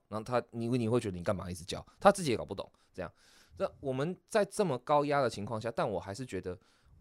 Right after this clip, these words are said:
我希望你至少你的剩余的猫生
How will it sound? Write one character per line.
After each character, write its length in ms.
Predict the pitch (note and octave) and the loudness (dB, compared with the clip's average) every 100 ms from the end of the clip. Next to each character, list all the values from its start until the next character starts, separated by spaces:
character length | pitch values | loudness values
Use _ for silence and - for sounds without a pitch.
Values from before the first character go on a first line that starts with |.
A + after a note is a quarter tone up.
| - | -14
我 140 | A2+ | -8
希 220 | - F3+ | -4 4
望 240 | F#3+ D3 - _ | 6 6 4 _
你 280 | A#2 F2+ E2 _ _ _ | -6 -6 -6 _ _ _
至 140 | D3 | -4
少 260 | A2 D2 - _ _ _ | -2 -4 -8 _ _ _
你 100 | G2 | -8
的 140 | F2+ | -6
剩 260 | F#2 - A#2+ | -4 0 0
余 80 | G2 | 0
的 60 | |
猫 180 | G2 F#2+ | -2 -2
生 300 | F#2+ F#2 F2+ | -4 -4 -6